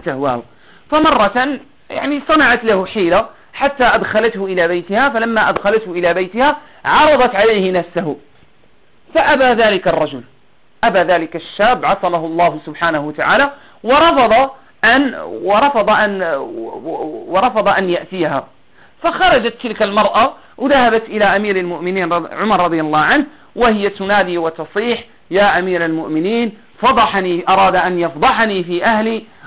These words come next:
أراد أن يفعل بي وأراد أن يفعل بي". وكانت قبل مجيئها إلى عمر قد أخذت بيضة، على بيضة فاسدة، أخذتها وجعلتها في ثوبها،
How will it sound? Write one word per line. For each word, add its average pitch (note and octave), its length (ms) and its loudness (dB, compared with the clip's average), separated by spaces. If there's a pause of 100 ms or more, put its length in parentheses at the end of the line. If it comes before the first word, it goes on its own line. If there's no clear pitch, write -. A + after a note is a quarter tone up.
أراد G3+ 300 4
أن F3+ 160 0
يفعل A#3 540 0
بي A#3+ 140 -4
وأراد G#3+ 420 4
أن F3 160 -2
يفعل E3 420 0
بي". C#3 160 -2 (360)
وكانت E4 460 2 (120)
قبل C#4+ 320 2
مجيئها G#3 580 -2
إلى F3+ 160 0
عمر A3 380 0 (340)
قد A#3+ 180 -2
أخذت A3 500 0
بيضة، F#3+ 580 0 (180)
على A#3 240 2
بيضة G3 260 4
فاسدة، F3 440 0
أخذتها A3+ 680 0 (340)
وجعلتها A#3 640 2
في G#3 160 -6
ثوبها، F#3 460 2